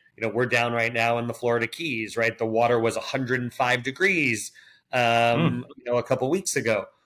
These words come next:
Speaker 1: Well, what does that mean to the marine life, to the coral, and what is the ripple effect that that then has on ecology and the local? So, uh, you know, I think that there are probably plenty of people who don't even,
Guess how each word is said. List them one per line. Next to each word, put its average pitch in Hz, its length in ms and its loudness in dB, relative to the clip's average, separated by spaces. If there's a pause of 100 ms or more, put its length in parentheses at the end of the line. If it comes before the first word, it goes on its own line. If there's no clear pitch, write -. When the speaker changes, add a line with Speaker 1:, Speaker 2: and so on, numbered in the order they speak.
(100)
Speaker 1:
Well, 180 140 -4
what 170 140 0
does 196 140 0
that 165 200 0
mean 170 280 -2
to 127 100 -4
the 127 100 -4
marine 139 340 0
life, 120 280 2
to 113 100 -14
the 117 80 -8
coral, 123 720 4
and 120 200 -2
what 135 160 4
is 127 160 2
the 123 100 0
ripple 135 400 2
effect - 480 -2
that 110 180 -6
that 120 220 2 (100)
then 117 200 0
has 110 800 -2 (380)
on 117 360 2
ecology 113 1000 0
and 110 220 -2
the 110 60 -2
local? 113 560 0
So, 123 240 2 (520)
uh, 123 120 -4 (240)
you 131 100 -2
know, 120 80 2
I 113 140 0
think 120 340 -6
that 117 260 0
there 117 300 -2
are 117 220 4
probably 127 340 0
plenty 123 260 -2
of 123 60 0
people 120 300 -4
who 113 120 0
don't 120 300 2
even, 117 480 -2